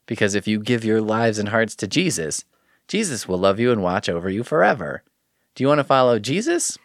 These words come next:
or the devil? Both the other kids. "Jesus." "Then pray with me and make the devil mad and make Jesus <laughs> glad." Dear Jesus, please forgive us. Come into our hearts. We thank you for dying for our sins. We love you, Lord. We give ourselves to you.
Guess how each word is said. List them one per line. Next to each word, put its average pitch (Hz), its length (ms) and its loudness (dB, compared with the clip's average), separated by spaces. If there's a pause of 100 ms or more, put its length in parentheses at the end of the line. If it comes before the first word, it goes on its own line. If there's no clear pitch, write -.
(220)
or 107 160 4
the 92 140 0
devil? 90 440 0 (680)
Both 90 200 -2
the - 120 -8
other 82 180 -4
kids. - 380 -10 (100)
"Jesus." 123 640 -2 (880)
"Then 117 160 -2
pray 208 220 2
with 131 180 2
me 101 140 0
and 104 80 0
make 123 180 0
the 107 80 0
devil 117 320 2
mad 98 480 2
and 107 140 0
make 104 200 2
Jesus 90 380 -4
<laughs> - 0 -
glad." 135 520 -2 (1300)
Dear 190 140 0
Jesus, 113 360 0
please 139 280 -2
forgive 110 260 2
us. 92 240 0
Come 110 240 -2
into 117 220 0
our 113 120 4
hearts. 85 380 -2
We 101 100 -4
thank 110 300 0
you 110 80 -2
for 104 160 0
dying 98 240 0
for 120 140 0
our 127 100 2
sins. 87 300 -6
We 107 40 -2
love 127 200 2
you, 131 100 -2
Lord. 92 240 2
We 87 80 -4
give 85 180 -4
ourselves 80 380 -2
to - 120 -8
you. - 240 -10